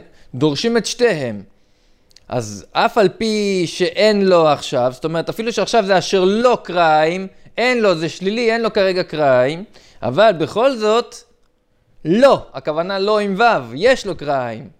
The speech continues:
מה זאת אומרת? עתיד לגדל לאחר זמן. בכל זאת הוא יהיה כשר. מהי זחל?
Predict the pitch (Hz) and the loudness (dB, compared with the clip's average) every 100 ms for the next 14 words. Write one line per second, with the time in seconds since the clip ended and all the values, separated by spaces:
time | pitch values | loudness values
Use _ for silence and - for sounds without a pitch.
0 | - 160 - 160 120 117 180 202 - - | -12 -10 -4 -4 -4 -4 -4 -6 -14 -12
1 | 127 196 220 226 220 240 285 247 220 262 | -6 -2 0 2 2 4 2 2 0 0
2 | 240 196 226 220 185 - _ - 127 233 | -2 -2 0 0 -2 -8 _ -14 -4 -4
3 | 202 - 170 180 175 170 165 143 135 123 | -4 -4 -2 0 0 0 -2 -4 -2 -4
4 | 110 - - - _ _ _ _ - 104 | -6 -16 -20 -20 _ _ _ _ -14 -4
5 | 131 180 151 131 131 120 135 143 | 0 0 0 2 0 2 -2 -2